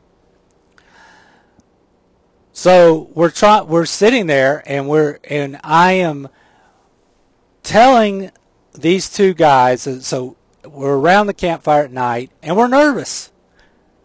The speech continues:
waiting on the bear, waiting on the bear. "Hey guys, it's, you know, me, Mister Anal.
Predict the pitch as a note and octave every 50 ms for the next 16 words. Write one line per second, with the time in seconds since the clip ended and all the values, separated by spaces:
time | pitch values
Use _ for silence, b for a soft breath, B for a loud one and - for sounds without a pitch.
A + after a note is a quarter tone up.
0 | _ _ _ _ _ _ C#3+ F3+ A#3+ C4+ A#3 A3+ B3+ B3+ B3 B3+ G#3 B3+ C4 C4
1 | C4 B3+ A3+ D3+ G#2 - _ _ _ _ _ _ _ _ _ _ _ _ _ _
2 | _ _ _ _ _ D#3+ F3 A#3 B3 A3+ B3 B3+ B3 B3 G3+ B3 B3 B3 B3+ A#3+
3 | F#3 B2 - - _ _ _ _ _ _ _ _ _ _ _ _ _ b b b
4 | b b b b b b b b - G3+ A3 A3 B3+ C4 C4 B3+ A#3+ G3+ D3+ -
5 | - F3 D#3 - - E3+ D#3+ E3+ E3+ F#3 F#3+ F3+ E3 D#3+ E3 F3 G3 G#3 G3 F#3
6 | F3+ F3+ - - - F3 E3 D3+ D3+ D#3 F3+ F3+ D#3+